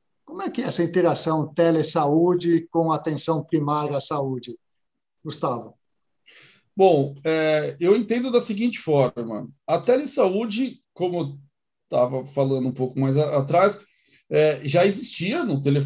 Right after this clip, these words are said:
Speaker 2: contato telefônico em alguma medida, né? O que não existia, principalmente no Brasil, era uma inserção estruturada. A gente nunca,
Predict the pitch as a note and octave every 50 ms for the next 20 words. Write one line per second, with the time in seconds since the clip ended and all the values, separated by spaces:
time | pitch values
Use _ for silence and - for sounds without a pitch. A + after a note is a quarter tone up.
0 | - - C#3+ C#3 C3+ C3 B2+ C3 C3+ C3+ C#3+ G3 - - - D3+ D3+ E3 F#3+ A3+
1 | G#3+ A3+ G#3+ G#3+ G3+ E3+ F3 F#3 F#3+ G3 F#3 D3+ C3+ C#3 F3 F#3+ G3 G3 A#3+ A3+
2 | G#3 E3+ D3 E3+ G#3+ C#4 - _ _ _ _ - _ - D#3+ D3 C#3 - A3 A3
3 | G#3 G#3+ A#3+ C#4+ D#4+ D4 C4 A3+ A#3 G3+ - - - E3+ E3+ D#3 D3 C#3 D#3+ E3
4 | C#3+ F3 F3 F3 F3 E3+ F#3+ A3 C#4 C4 C4 G#3+ E3+ D3 C3 C#3 F#3+ G#3+ A3 F3+
5 | C#3+ C3+ - - D3 D#3 F#3 G#3+ A#3 A#3+ B3 C#4+ C#4+ - D4+ B3+ G#3 - - A3
6 | A3 A#3+ C4 - - - C#4+ C4+ - - F#4+ A#3+ G3 F#3 E3 C#3+ C3 A#2+ A#2 C#3+
7 | G3+ G3+ - A3 G#3+ B3 - - - D#4 D4+ C4+ E3 - -